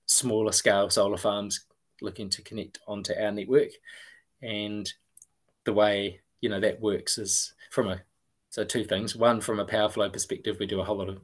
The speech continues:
of work to make sure, um, you know, there's no,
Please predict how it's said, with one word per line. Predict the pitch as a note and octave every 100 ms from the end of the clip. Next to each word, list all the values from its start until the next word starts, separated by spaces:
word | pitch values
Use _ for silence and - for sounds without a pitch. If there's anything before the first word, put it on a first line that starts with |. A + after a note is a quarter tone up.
| -
of | G#2
work | G#2 G#2 -
to | -
make | G2 -
sure, | A2+ G2+ G2 F#2+ _ _ _ -
um, | G2+ G2+ G2+ _ _ _ _ _ _ - - -
you | A2
know, | G#2+
there's | A2 G2+
no, | G#2+ G2+ G2+